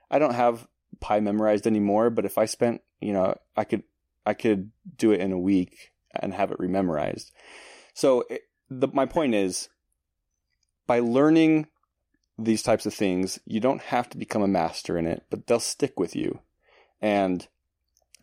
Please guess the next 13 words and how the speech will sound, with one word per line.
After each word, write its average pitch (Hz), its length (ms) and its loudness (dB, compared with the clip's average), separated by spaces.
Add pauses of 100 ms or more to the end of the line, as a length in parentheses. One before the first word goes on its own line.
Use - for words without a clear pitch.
later, 110 460 2
when 98 320 2
you 95 140 0
do 113 180 4
need 107 200 4
to 98 40 -4
pull 98 220 -2
them 90 160 -2
back 82 240 0
up 87 280 2
and 92 160 0
use 95 260 2
them, 90 300 -2